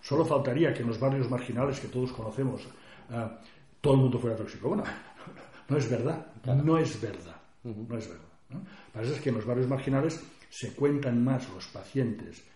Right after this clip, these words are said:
Speaker 1: adictos que en los barrios bien de
Speaker 2: Ya.
Speaker 1: Barcelona. Porque los barrios bien de Barcelona no van a la pública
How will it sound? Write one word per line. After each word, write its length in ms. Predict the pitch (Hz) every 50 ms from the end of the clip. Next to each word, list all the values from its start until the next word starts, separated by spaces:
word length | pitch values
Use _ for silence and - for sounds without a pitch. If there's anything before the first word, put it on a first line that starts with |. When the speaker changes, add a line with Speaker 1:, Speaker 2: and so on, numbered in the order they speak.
| - -
Speaker 1:
adictos 560 | 104 104 107 139 147 - - 131 - - - - - - - -
que 120 | - - 110
en 80 | 107
los 200 | 104 104 - -
barrios 480 | - 113 110 110 113 123 120 107 104 127
bien 380 | 185 226 - - - - - - - -
de 60 | 110
Speaker 2:
Ya. 60 | 107 101
Speaker 1:
Barcelona. 380 | - - - - - - - - - - - - -
Porque 140 | - 104 98
los 120 | 95 -
barrios 220 | 117 117 123 123 120
bien 120 | 131 131
de 60 | 131
Barcelona 420 | 131 131 131 - 139 143 143 156 147 139
no 180 | 135 127 127 123
van 160 | 123 120 117
a 40 | 120
la 160 | 120 123 120
pública 440 | - 160 151 147 156 - 175 170 170